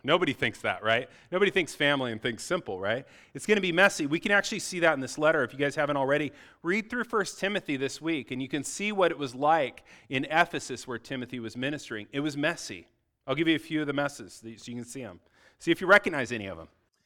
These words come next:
There were people spouting weird theology. That's chapter one, verse three.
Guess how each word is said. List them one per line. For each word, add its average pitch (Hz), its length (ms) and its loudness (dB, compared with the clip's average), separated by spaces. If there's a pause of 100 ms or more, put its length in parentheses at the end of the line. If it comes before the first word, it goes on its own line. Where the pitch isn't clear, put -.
(520)
There 165 160 8
were 175 100 6
people 202 320 -2
spouting 170 560 6
weird 160 320 0
theology. 165 600 4 (380)
That's 107 200 -8
chapter 131 300 -2
one, 127 160 0
verse 139 220 -2
three. 143 340 -2